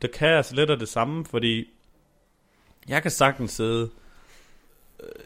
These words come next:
ikke så meget mig, men jeg, jeg, jeg kan godt se værdien i det, men i hvert fald min kæreste, hun kunne sagtens sidde og bladre det igennem,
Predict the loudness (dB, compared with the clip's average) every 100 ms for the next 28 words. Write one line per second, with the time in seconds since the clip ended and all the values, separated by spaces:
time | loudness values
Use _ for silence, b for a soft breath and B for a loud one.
0 | -20 _ -2 0 0 0 2 2 0 0
1 | 0 0 -4 -2 -2 2 2 4 2 2
2 | 0 2 0 2 -2 0 -2 -2 -4 -8
3 | -10 -6 -6 -6 -2 -2 -2 -6 -4 0
4 | -2 -2 B B B -6 -4 -2 0 2
5 | 0 0 0 0 0 0 0 0 0 -2
6 | -8